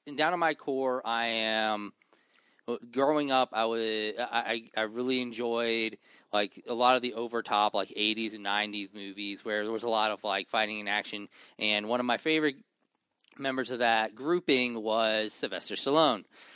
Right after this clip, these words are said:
And, you know, i-, i-, and the, one of the great things about the franchise is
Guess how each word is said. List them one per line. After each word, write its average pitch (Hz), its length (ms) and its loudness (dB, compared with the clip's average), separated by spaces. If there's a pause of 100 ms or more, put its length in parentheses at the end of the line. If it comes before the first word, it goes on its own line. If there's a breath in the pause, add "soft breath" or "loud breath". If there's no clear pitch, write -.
(160 loud breath)
And, 110 420 2
you 120 120 -2
know, 110 400 2 (420 soft breath)
i-, 131 40 2
i-, 143 340 0
and 147 160 2
the, 151 60 0
one 160 200 0
of 180 60 -2
the 165 80 0
great 185 340 -2
things 175 240 -2
about 123 280 4
the 104 80 -6
franchise 110 760 2
is 104 560 0